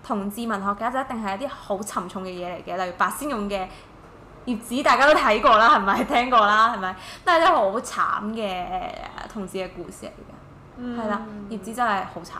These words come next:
Speaker 1: 係啦。咁所以就嗰一部作品係，就係，係一套好輕鬆向嘅噉樣樣，所以其實我覺得B L佢 portray 一個好理想嘅世界，分分鐘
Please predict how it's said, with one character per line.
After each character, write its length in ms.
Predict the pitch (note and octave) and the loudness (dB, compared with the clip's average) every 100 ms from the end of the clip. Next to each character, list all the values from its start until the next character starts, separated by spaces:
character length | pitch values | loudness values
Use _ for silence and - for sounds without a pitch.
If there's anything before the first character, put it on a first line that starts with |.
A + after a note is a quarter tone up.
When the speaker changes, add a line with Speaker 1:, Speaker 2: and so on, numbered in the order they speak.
| - F#3 | -10 -12
Speaker 1:
係 60 | G3 | -14
啦。 60 | - - - - - - | -16 -18 -20 -18 -18 -8
咁 200 | A#3+ A3 D4 F4+ - - - - - - - - - | -4 -2 -4 -10 -16 -20 -20 -20 -20 -20 -20 -20 -14
所 180 | - F#4 | -2 0
以 140 | G4 - | 0 -2
就 80 | G#3+ | 0
嗰 420 | F#3+ F#3 A#3 D#4 | 0 0 2 2
一 40 | |
部 120 | G4 | 2
作 140 | C4 G#3+ | 0 -2
品 100 | G#3+ | -2
係， 180 | D4 G#3+ | -4 -4
就 80 | G3 | -2
係， 160 | F#3 | -4
係 60 | F#3+ B3 | -6 -6
一 40 | |
套 160 | C#4+ G#3 | -4 -4
好 120 | G#3 | -2
輕 260 | A3+ C#4 C4+ | -2 -4 -4
鬆 0 | |
向 240 | C#4 B3+ | -4 -4
嘅 380 | B3 F#3+ E3+ E3+ - - - - - A3+ | -4 -6 -8 -14 -18 -20 -20 -20 -18 -12
噉 40 | |
樣 220 | C4 A3 | -6 -6
樣， 100 | F#3 | -6
所 120 | G#3 G#4 | -6 -4
以 180 | G#4+ - - - | -4 -6 -16 -8
其 120 | C#4 | -2
實 100 | B3 - - - | -2 -2 -10 -6
我 100 | C4+ | -2
覺 100 | D#4 | 0
得 160 | F4+ - - | -2 -4 -4
B 120 | F#4 | 0
L 140 | F#4+ | 0
佢 120 | F4+ C4+ - - | 0 -4 -6 -2
portray 320 | E4+ G#3 B3 | -2 0 -2
一 20 | |
個 80 | C4+ | -4
好 120 | A3+ | -6
理 300 | B3+ B3+ G3 | -4 -4 -4
想 160 | A3 G#3 G3 | -4 -4 -4
嘅 120 | A#3 | -6
世 300 | A#3 G#3 F#3+ | -6 -6 -6
界， 260 | F#3+ F3 F#3+ | -4 -4 -2
分 180 | C#4+ D4+ | -6 -8
分 140 | D#4+ | -8
鐘 140 | D#4 | -6